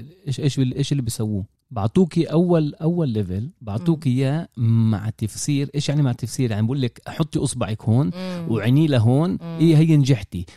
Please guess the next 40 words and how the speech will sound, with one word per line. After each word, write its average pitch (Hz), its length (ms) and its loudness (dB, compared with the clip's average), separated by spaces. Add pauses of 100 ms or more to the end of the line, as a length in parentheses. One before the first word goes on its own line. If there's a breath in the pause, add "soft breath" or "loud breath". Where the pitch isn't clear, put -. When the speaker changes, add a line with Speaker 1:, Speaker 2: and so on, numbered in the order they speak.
Speaker 1:
بعطوكي 160 840 -2
ال-، 120 280 0
ال-، 120 300 -2
الإحساس 127 640 -4
تبع 127 300 -4
ال-، 120 180 -4
إيه، 117 640 -4
تبع 107 240 -8
الانبساط 127 560 -2
هذا. 131 120 0
إيه، 196 200 4
والله 190 220 4
قدرت. 170 400 2 (200 loud breath)
هلا 123 180 -2
بتطلعي 151 440 -2
هذا، 151 220 0
بتلاقيها، 135 560 -6
بتطلعي 135 580 -6
ليفل، 147 280 -2
بتلاقيها 120 640 -4
أصعب 156 260 -2
وأصعب. 156 540 -4
بس 110 200 -8
إيش؟ 180 400 0 (200)
برضه 147 560 4
لسه 165 280 2
بال-، 139 180 2
بال-، 131 420 2
بالمنط-، 135 460 2
بال-، 123 340 -4
بال-، 120 280 -4
يعني 120 280 0
بالإشي 123 560 -2
اللي 143 140 -2
قريب 160 260 2
Speaker 2:
مم. 156 40 2
Speaker 1:
على 139 220 0
الش-، 143 280 -2
الليفل 139 580 -2
الأول. 101 380 -4